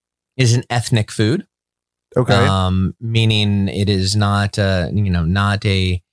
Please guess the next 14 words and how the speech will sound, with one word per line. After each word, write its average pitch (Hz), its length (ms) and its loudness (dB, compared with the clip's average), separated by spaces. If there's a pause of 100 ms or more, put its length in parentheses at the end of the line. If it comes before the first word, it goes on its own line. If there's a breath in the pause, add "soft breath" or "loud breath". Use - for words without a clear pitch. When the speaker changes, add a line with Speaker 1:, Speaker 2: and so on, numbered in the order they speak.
(560)
Speaker 1:
not 120 140 0
a 113 40 2
homegrown 123 440 0
original, 113 680 0
or, 117 220 0
uh, 135 120 -2
well, 117 300 -2
actually, 110 420 -2 (140)
this 165 220 -2
creation 117 460 0
is 90 140 0
most 113 300 0
likely 101 480 -2
very 110 460 0